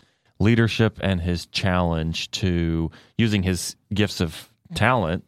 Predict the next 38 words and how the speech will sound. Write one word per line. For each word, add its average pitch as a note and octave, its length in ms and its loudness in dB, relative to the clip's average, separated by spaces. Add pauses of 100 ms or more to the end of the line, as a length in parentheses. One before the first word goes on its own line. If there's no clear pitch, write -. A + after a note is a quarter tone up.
(140)
and F#2 160 0
his F2 160 -2
gift F#2+ 200 -2
of F#2 60 -2
time G2+ 320 0 (500)
to E2+ 680 2
motivate F2+ 840 2
and E2+ 140 -2
to E2 160 -2
encourage E2 720 -2 (160)
the E2+ 120 -2
priest - 520 -4
and D#2+ 380 -2
the E2 100 -2
church - 420 -4 (380)
to E2+ 640 0
continue G2+ 360 0
to D#2+ 60 -6
transform G#2+ 600 0
itself, - 400 -2
continue F2+ 400 -2
to E2 460 -2
look F#2+ 380 0
for F#2 220 0
ways E2+ 380 -2
to F#2 120 -6
be E2+ 440 -2 (240)
more F#2+ 180 2
present F#2 600 -2
to, D#2+ 840 -2
more F#2+ 280 0
present G#2 340 0
to G#2 120 -2
the F#2 140 0
Catholics G#2 420 -2
in G#2 100 0
the G#2 60 0
world. G#2+ 300 -2